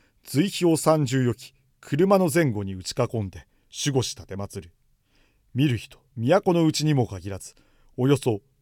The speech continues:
遠国近国、山々寺々より、老いたるも若きも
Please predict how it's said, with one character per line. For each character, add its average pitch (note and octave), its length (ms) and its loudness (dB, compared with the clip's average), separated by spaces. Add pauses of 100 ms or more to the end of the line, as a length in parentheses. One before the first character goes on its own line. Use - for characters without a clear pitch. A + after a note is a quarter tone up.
(100)
遠 F#3 220 2
国 D#3 260 -2
近 C3+ 240 -2
国、 G#2+ 340 -6 (440)
山 C3 260 2
々 G2+ 220 0
寺 C#3 280 -2
々 A#2+ 220 0
よ F#2 100 -10
り、 F2 160 -20 (440)
老 D3+ 120 4
い G#3 60 -2
た G3+ 120 8
る D3+ 100 4
も G2 140 -4
若 A2 200 -6
き - 120 -8
も F2+ 80 -10